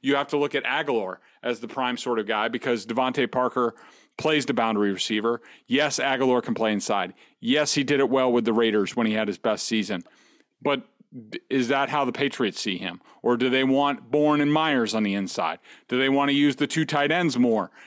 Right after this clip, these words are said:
You know, is there any room in the middle of the field for an Agholor? Those are all questions that we don't have answers to, that I'm not even sure the Patriots have answers to. And we're just gonna have to evaluate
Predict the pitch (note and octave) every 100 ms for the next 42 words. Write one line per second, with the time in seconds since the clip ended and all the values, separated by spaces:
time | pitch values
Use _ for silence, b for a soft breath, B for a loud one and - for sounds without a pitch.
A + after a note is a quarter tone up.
0 | B C#3 C4 - D#3+ D3+ E3 E3 C#3 D#3+
1 | A3 G#3 D#3+ D3 C#3+ C#3 B2+ A#2 - B2+
2 | A2 F#2+ - B2+ A#2 G#2+ A2 G2+ G2 F#2+
3 | F#2 B B D3 F3 F3 F#3 E3 - E3
4 | D#3 D3+ B2+ B2 C#3 C3+ B2 A#2+ A#2 C3
5 | C3 D#3 - E3+ E3+ D#3+ B - C3 C3
6 | C3+ C3+ B2 - B2+ A2 C3+ C3 D3+ B2+
7 | C#3 C3+ D3 C#3 D3+ - - D#3+ D#3 B
8 | B B - C3+ B2+ C3+ C#3 - C#3 B2+
9 | B2 B2+ - A2+ B2 B2+ A#2+ A2+ A2